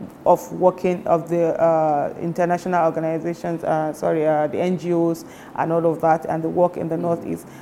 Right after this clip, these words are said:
Speaker 1: Our, mine has been more of the advocacy part, but we do have some members of Bring Back Our G-, Girls movement who have delved into the whole taking care and
Speaker 2: Yeah.
Speaker 1: providing care and all of that with N G O. They'll be in a better position, uh, to speak on it. But I still have, uh,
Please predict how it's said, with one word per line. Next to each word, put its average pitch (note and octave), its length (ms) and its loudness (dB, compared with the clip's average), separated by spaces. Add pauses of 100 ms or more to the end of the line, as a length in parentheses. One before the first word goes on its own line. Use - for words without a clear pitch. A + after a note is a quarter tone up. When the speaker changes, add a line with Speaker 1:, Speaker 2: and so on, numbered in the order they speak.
(160)
Speaker 1:
Our, G3+ 220 12
mine G#3+ 260 4
has F#3+ 220 2
been E3 200 -2
more F3 240 2
of D#3 200 2
the - 120 0
advocacy E3+ 800 -2 (320)
part, F#3 220 4 (100)
but F#3+ 120 6
we G#3+ 120 4
do C4 160 2
have F#3+ 380 2
some G#3 260 0
members F3 400 0
of - 320 -6
Bring F3+ 140 0
Back E3+ 220 2
Our D#3+ 160 2
G-, - 300 -8
Girls E3+ 260 0
movement E3 380 -6 (280)
who A3 140 6
have E3+ 220 0 (120)
delved F3+ 300 2
into E3 420 -6 (320)
the E3 360 0
whole F3+ 340 4 (140)
taking F3+ 360 -2
care E3+ 340 0
and D#3 120 0
Speaker 2:
Yeah. - 40 -8
Speaker 1:
providing E3+ 420 2
care E3+ 180 0
and D#3 80 -2
all E3+ 140 0
of D3+ 120 -2
that E3 260 0
with D#3+ 140 -4
N E3 160 -4
G E3+ 80 -2
O. - 20 -4
They'll F3 160 4
be G3+ 140 0
in F#3+ 60 2
a F3 60 2
better F3 260 2
position, D#3+ 480 -4 (340)
uh, E3 140 8
to D#3+ 160 -2
speak E3 320 -4
on E3 100 0
it. D#3+ 60 -6 (220)
But G3+ 120 10
I G3+ 120 10
still C#4+ 280 4
have, A3 320 4
uh, E3 360 6